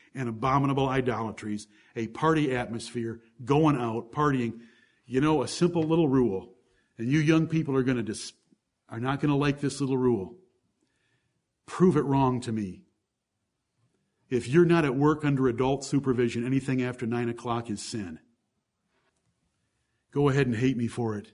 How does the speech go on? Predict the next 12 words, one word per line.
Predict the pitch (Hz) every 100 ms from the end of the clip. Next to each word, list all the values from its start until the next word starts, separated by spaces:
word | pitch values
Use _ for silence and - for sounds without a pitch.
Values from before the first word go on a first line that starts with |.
| _ _ _
I'm | 123 131
His | 117 147
ambassador, | 143 131 135 131 - 110 110 104 - -
and | 127 123
you'll | 120
answer | 135 131 131
to | 120
Him | 113 131
in | 120
a |
day | 110 120
soon. | 117 - 131 113 92